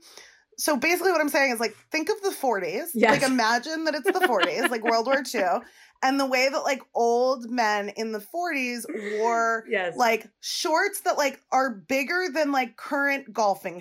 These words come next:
Speaker 2: Oh, I'm
Speaker 1: shorts.
Speaker 2: dying.
Speaker 1: That are, like, a white papery cotton that are, like, four sizes too big that your socks go up to.
Speaker 2: <laughs>
Speaker 1: And that's, that's what I see <laughs> there.
Speaker 2: Brilliant. Okay.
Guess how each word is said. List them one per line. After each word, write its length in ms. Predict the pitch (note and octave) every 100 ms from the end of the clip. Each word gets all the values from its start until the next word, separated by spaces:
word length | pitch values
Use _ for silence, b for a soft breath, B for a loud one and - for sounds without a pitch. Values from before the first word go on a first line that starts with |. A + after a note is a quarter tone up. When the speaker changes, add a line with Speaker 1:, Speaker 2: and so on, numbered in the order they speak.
| G3+
Speaker 2:
Oh, 120 | E3+
I'm 120 | F3 E3
Speaker 1:
shorts. 180 | D#3+
Speaker 2:
dying. 400 | D#3+ D3+ D3+ D3 D3
Speaker 1:
That 140 | B3+
are, 120 | C4
like, 160 | C4 B3+
a 80 | C4
white 460 | A#3 A3+ A#3+ D4 _
papery 580 | - C4 C4 C4+ C#4+ C#4+
cotton 760 | - - A#3 G3 - D#3+ F3+ G#3 B B
that 120 | -
are, 100 | A3+
like, 160 | A3 -
four 300 | - A#3+ B3
sizes 500 | C4+ B3+ B3 C4 -
too 160 | B3+
big 380 | G3+ A3+ G3 G3
that 120 | G3 G3+
your 140 | G#3
socks 600 | - - A#3+ B3 - -
go 300 | - A3+ G#3
up 260 | G3 G#3+ - -
to. 520 | - D3 C3+ G#3+ F4 _ G3+
Speaker 2:
<laughs> 580 | - A3+ - G#3 G#3+
Speaker 1:
And 800 | A3+ A3+ A3+ A3 A3 G#3+ G#3+ G3+ - _
that's, 340 | A3+ G3 G3 -
that's 260 | G#3+ D#3+ -
what 80 | D#3+
I 200 | C3 - _
see 440 | - E3 C4+ - _
<laughs> 60 |
there. 100 | - - -
Speaker 2:
Brilliant. 420 | F3+ E3 D#3+ D#3 -
Okay. 540 | F#3+ G3 F3+ D#3+ D3